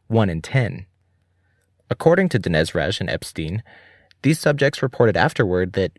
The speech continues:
even though they knew the probabilities were against them, they felt they had a better chance when there were more red beans.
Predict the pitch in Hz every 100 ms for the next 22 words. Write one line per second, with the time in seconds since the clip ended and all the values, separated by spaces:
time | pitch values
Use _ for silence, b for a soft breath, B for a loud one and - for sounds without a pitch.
0 | _ 151 165 165 135 127 120 110 101 135
1 | 151 139 131 - 123 123 113 123 120 113
2 | - 107 95 131 135 - 92 90 B B
3 | B _ 110 107 - - 180 139 - _
4 | - 117 135 135 - 131 147 143 - 156
5 | 139 120 - 110 113 113 117 107 104 117
6 | 110 117 110 143 107 - -